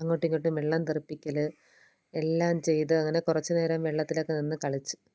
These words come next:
ഇവർക്ക് വെള്ളത്തിൽ കളിക്കുന്നത് ഭയങ്കര ഇൻട്രസ്റ്റ് ഉള്ള കാര്യമാണ് കേട്ടോ. അതുകൊണ്ട് നമ്മൾ ഇടയ്ക്ക് ഇടയ്ക്ക്,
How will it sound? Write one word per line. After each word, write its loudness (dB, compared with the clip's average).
ഇവർക്ക് 4
വെള്ളത്തിൽ 4
കളിക്കുന്നത് 2
ഭയങ്കര 0
ഇൻട്രസ്റ്റ് 2
ഉള്ള 0
കാര്യമാണ് -2
കേട്ടോ. -2
അതുകൊണ്ട് 0
നമ്മൾ 6
ഇടയ്ക്ക് 4
ഇടയ്ക്ക്, 4